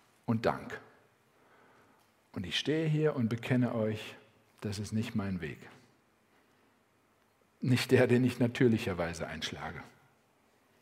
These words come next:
Das ist eine harte Lektion für Leiter.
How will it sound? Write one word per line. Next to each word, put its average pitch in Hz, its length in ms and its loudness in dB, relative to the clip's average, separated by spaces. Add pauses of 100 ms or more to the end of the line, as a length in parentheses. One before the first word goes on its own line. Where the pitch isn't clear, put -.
(560)
Das 113 160 -2
ist 104 60 -6
eine 110 180 2
harte 135 300 2
Lektion 110 680 0 (360)
für - 180 2
Leiter. 87 500 2